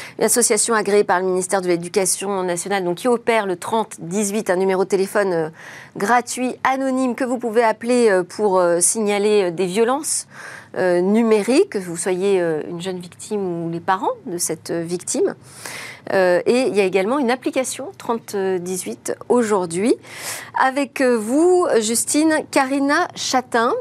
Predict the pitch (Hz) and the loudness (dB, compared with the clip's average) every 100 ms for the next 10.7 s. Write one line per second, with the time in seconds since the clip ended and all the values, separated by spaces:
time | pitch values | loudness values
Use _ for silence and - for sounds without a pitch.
0 | - 247 226 233 240 233 240 220 233 208 | -2 0 2 2 2 0 -2 0 0 0
1 | 185 - 311 294 285 254 226 214 214 226 | -2 0 0 2 2 2 2 0 0 0
2 | 214 220 214 208 202 214 202 180 170 - | 2 2 2 2 0 -2 0 0 -2 -2
3 | 226 269 359 185 185 180 185 180 180 180 | 2 2 2 0 -2 -4 -2 -2 -2 0
4 | 175 175 165 160 170 165 170 156 160 - | 0 0 -2 -2 -2 -4 -4 -4 -4 -4
5 | 160 165 214 196 165 - 427 - - - | 0 2 2 2 0 -2 -4 -4 -16 -14
6 | - - 214 220 226 233 233 - 277 277 | -14 -2 0 2 2 2 0 0 2 2
7 | 262 - - 269 247 - 202 180 226 226 | 0 -2 0 0 2 2 2 4 2 2
8 | - - 233 214 220 220 196 202 185 196 | -2 -2 0 2 2 2 4 2 2 -2
9 | 220 180 190 208 - 196 190 208 185 175 | -2 -2 0 0 0 -2 0 2 2 2
10 | 170 208 - - 247 - | 0 0 0 0 0 0